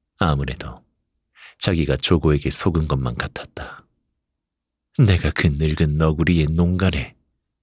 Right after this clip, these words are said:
넘어가고 말았구나. 이사는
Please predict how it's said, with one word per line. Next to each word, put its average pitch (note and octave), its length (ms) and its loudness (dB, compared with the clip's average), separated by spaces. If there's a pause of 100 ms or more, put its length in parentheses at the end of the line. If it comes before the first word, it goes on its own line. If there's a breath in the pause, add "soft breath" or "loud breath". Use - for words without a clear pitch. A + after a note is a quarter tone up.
(180)
넘어가고 A#2 680 4
말았구나. F2 1000 -2 (1300)
이사는 D2+ 460 -2